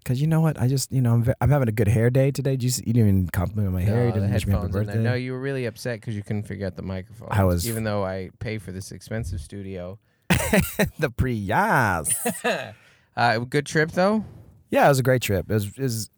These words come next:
Speaker 1: we had some problems going
Speaker 2: What
Speaker 1: out
Speaker 2: was the
Speaker 1: there.
Speaker 2: highlight? What was the low light?
Speaker 1: Low light was getting out there. We had our flight canceled once, and then we had to drive to L A.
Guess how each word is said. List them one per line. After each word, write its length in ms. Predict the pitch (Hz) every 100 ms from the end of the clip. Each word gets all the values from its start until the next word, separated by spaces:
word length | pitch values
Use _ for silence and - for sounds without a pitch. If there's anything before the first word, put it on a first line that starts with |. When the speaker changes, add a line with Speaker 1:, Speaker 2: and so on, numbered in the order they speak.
| 135
Speaker 1:
we 100 | 123
had 140 | 127 -
some 260 | 123 104
problems 460 | 95 120 113 113 113
going 160 | 113 127
Speaker 2:
What 40 |
Speaker 1:
out 40 |
Speaker 2:
was 80 | 139
the 80 | 127
Speaker 1:
there. 80 | 120
Speaker 2:
highlight? 400 | 135 143 143 135
What 100 | 123
was 120 | 123
the 100 | 117
low 220 | 117 110
light? 280 | 107 82 50 - -
Speaker 1:
Low 160 | 120
light 260 | 151 156 135
was 140 | 123
getting 240 | 117 113 113
out 180 | 117 139
there. 180 | 135
We 80 | 123
had 160 | 123 113
our 120 | 101 -
flight 360 | - 120 120
canceled 480 | - 123 123 127 110
once, 520 | 101 113 139 - - -
and 100 | 107
then 80 | 107
we 100 | 110
had 140 | 113 104
to 40 |
drive 280 | 98 107 104
to 180 | 113 -
L 200 | 104 104
A. 400 | 113 143 147